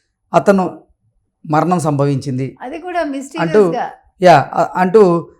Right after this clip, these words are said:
Speaker 1: అదొక ఇది. నెక్స్ట్ గంగాధర్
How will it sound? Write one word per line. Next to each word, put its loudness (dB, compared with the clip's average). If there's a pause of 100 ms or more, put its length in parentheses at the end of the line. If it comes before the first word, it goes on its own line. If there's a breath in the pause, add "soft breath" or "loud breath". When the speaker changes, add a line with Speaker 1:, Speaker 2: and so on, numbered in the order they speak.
(180)
Speaker 1:
అదొక 4
ఇది. -2 (500)
నెక్స్ట్ -2 (1400)
గంగాధర్ 6